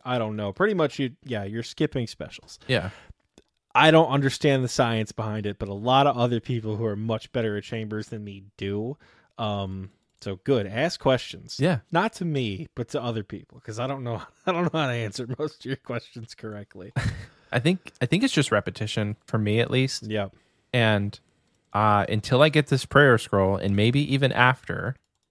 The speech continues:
Speaker 2: I am keen to do more chambers and maybe, like, in terms of raids, I can see your point with how T O A feels stinky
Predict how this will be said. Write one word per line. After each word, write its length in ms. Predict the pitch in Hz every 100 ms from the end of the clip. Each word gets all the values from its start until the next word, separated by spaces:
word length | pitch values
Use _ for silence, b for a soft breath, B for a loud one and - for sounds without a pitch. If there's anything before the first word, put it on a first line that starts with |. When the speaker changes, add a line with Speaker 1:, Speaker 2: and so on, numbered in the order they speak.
| _
Speaker 2:
I 180 | - 120
am 160 | 123 120
keen 400 | - 120 117 117
to 120 | 107
do 180 | - 104
more 200 | 104 98
chambers 640 | 98 98 110 135 - - _ _ _ _ -
and 140 | 110
maybe, 420 | 110 113 117 107 _ _ _ _ _
like, 300 | 147 131 - _ _ _ _
in 220 | 123 143 131
terms 360 | - 196 190
of 200 | 143 113
raids, 540 | 113 78 - - - - _ _ _ _ -
I 120 | 123
can 200 | - 139
see 320 | - - 147
your 180 | 151 139
point 520 | - 110 104 95 - _ _ _ _ -
with 180 | 113 -
how 560 | 120 113 113 107 107 - _ _ -
T 280 | - 127 123
O 180 | 117 113
A 180 | 110
feels 340 | 110 - 107 104
stinky 600 | - 101 92 - 80